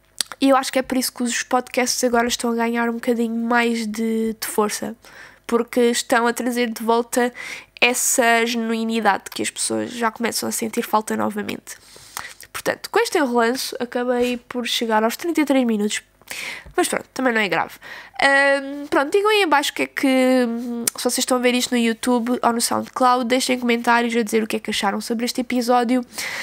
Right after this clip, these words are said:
Deem-me também ideias de temas para falar nos próximos episódios.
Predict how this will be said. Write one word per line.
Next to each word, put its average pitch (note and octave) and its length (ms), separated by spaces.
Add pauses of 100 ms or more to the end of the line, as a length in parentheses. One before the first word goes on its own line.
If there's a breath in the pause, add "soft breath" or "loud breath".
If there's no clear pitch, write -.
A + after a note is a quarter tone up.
(140 loud breath)
Deem-me D4 260
também C4 320
ideias B3 400
de - 140
temas G#3+ 580
para G#3+ 460
falar A#3 340
nos A3+ 160
próximos A3+ 420
episódios. A3 800